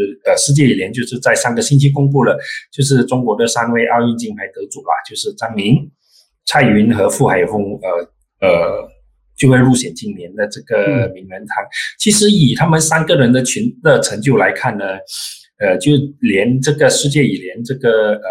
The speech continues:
Speaker 1: 主席，呃，就是，呃，Paul Ericoyen 呢，也对，呃，他们的这个是，呃，在他们这个职业生涯所取得的这个辉煌成就呢，把他们定义为体育史上的这个重要人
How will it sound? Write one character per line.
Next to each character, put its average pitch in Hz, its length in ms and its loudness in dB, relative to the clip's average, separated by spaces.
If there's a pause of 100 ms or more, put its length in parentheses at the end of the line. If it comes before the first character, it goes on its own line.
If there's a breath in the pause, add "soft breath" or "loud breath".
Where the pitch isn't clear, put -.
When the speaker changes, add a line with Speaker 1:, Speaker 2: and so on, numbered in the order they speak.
(400)
Speaker 1:
主 87 100 -20
席， - 180 -8 (260)
呃， 92 160 0
就 117 140 -4
是， 107 580 0 (600 loud breath)
呃， 92 80 2 (140)
Paul 131 240 2
Ericoyen 117 500 0
呢， 98 140 -4
也 90 180 -8
对， 117 180 -2 (280)
呃， 82 280 -6
他 104 100 -8
们 92 180 -14
的 104 140 -2
这 113 140 -12
个 107 100 -4
是， 120 140 -4 (160)
呃， 104 80 -2 (360)
在 147 160 2
他 143 120 4
们 107 260 -2
这 131 140 -4
个 135 140 2
职 151 180 2
业 147 80 4
生 127 180 0
涯 107 160 2
所 110 220 2
取 - 240 -10
得 92 160 -8
的 - 0 -
这 117 160 -6
个 113 120 -2
辉 113 140 0
煌 98 140 -4
成 90 240 -10
就 113 200 -4
呢， 98 80 -10 (680 loud breath)
把 101 140 2
他 120 120 4
们 120 180 4
定 147 220 6
义 135 100 4
为 104 240 2
体 113 220 -8
育 143 120 2
史 - 280 -4
上 110 260 -2
的 95 140 -2
这 - 100 -8
个 104 140 -6
重 107 180 -4
要 98 180 -2
人 85 80 -12